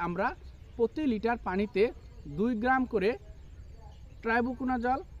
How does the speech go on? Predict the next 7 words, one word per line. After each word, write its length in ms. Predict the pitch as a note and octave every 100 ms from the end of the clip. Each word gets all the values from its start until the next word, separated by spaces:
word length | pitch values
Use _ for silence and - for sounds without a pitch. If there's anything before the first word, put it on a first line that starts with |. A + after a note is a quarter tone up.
| - - G3+
বা, 120 | D3+ E3+
উম, 380 | - - E3+ D#3+ D3+ C#3+ -
প্রোপুকোনাজল 720 | A#3 B3 A#3+ C4 C4 B3+ D4+ - - D3+
বা 100 | D#3+ E3 E3+
হেস-, 340 | F#3 G3 - A3+ D#3
হেক্সাকোনাজল 720 | F#3+ - B3+ A#3+ G3 D#3+ B2 - - A3
অথবা 280 | A#3 C4+